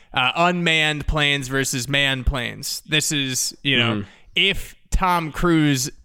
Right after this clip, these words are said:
Speaker 1: if Maverick did exist, this would be a legitimate issue that he would have with it.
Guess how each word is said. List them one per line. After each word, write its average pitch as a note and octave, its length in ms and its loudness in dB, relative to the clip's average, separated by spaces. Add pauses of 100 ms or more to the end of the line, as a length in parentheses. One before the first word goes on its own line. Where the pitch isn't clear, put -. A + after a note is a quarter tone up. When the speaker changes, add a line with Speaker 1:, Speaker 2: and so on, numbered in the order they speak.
(380)
Speaker 1:
if F#3+ 320 2
Maverick F3+ 800 0 (120)
did G3 220 4
exist, C#3 800 0 (680)
this F3 380 2
would D#3 220 0
be D3+ 200 2
a C#3 80 2
legitimate C3+ 580 0
issue D3 280 0
that A#2+ 120 0
he C3 120 0
would B2 100 -2
have A#2+ 260 2
with A#2 200 -4
it. A#2+ 160 0